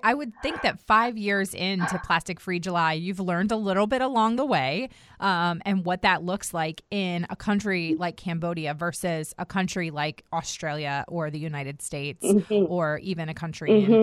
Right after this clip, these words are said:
Speaker 2: Mm-hmm.
Speaker 1: the U K, um, or, or in Europe. What have you learned in that five years? Because I can,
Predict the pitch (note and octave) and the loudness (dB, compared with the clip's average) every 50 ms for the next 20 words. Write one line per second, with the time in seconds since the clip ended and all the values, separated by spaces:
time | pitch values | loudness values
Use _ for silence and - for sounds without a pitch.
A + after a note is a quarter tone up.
0 | G#3 E3+ D#3+ E3 D3+ D3 D3+ D#3+ D3 - F3+ F#3 F#3 F#3 F3 D#3+ D3 C#3+ D3 - | 8 6 4 2 0 -4 -6 -8 -6 -4 -2 0 2 2 2 0 -2 -4 -8 -12
1 | - - - - - - - F3+ E3+ D#3+ D#3 D3+ D3 C#3+ C#3+ C#3+ C#3+ - - - | -18 -20 -20 -20 -14 -6 -4 -2 0 0 0 -2 -4 -6 -8 -10 -10 -12 -14 -16
2 | _ - - - _ _ - F#3 E3+ D#3+ - D#3+ E3+ D#3 D#3 D#3+ D#3+ G3 G#3+ G3 | _ -20 -20 -20 _ _ -4 -4 -4 -2 -2 -4 -4 -4 -4 -2 0 0 2 2
3 | E3 D#3 C#3+ - - - _ _ - G#3 - _ - - _ - G#3+ F#3+ G#3+ A#3 | 2 2 0 -2 -6 -16 _ _ -20 -20 -20 _ -20 -18 _ -6 -2 2 4 4
4 | C#4 F4 F4 D4+ E4+ E4 G#3+ G3 G#3 G#3+ A3 G3 F3+ E3 E3+ F3+ F#3 F#3 F3+ E3+ | 4 2 0 0 -2 0 0 0 -2 -2 -2 -2 -2 0 0 2 2 2 2 0
5 | E3 E3 D#3+ D#3+ - - - F3+ F3+ G3 F#3+ E3 E3 - - - F#3+ E3 D#3+ D#3+ | 0 -2 -2 -4 -6 -6 -2 0 0 0 0 0 -4 -6 -6 -2 0 2 2 2
6 | D#3+ D3+ D#3+ D#3+ D#3 C#3+ D3 D3+ - - F3+ F3 G3 G3+ G3 A3+ - - - C4+ | 0 -4 -6 -6 -6 -6 -6 -8 -8 -8 -6 -4 0 2 2 2 2 0 -4 -4
7 | A#3 G#3+ | -4 -4